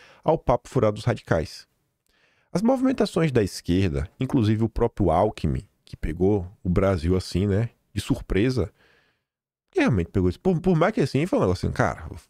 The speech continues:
foi demais, sabe? O Lula, sur-, assim, tem, vo-, quando você acha, o P T não tem como ser pior.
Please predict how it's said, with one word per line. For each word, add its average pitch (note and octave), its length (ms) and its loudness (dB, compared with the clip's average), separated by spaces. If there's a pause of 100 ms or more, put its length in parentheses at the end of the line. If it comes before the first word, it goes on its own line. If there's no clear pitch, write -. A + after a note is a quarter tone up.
(400)
foi G3 120 2
demais, D#2 440 0
sabe? G2 300 -2 (560)
O F3+ 120 4
Lula, G3 380 6
sur-, - 280 0 (140)
assim, E3 260 -2
tem, - 180 -6 (160)
vo-, D3+ 200 2
quando G#3+ 220 0
você A3 240 2
acha, F#3 160 2
o A3 120 2
P F#3 320 2 (160)
T D3+ 280 6
não F#3+ 260 6
tem - 260 -2
como F#3+ 540 0 (1300)
ser - 220 2
pior. B2 480 2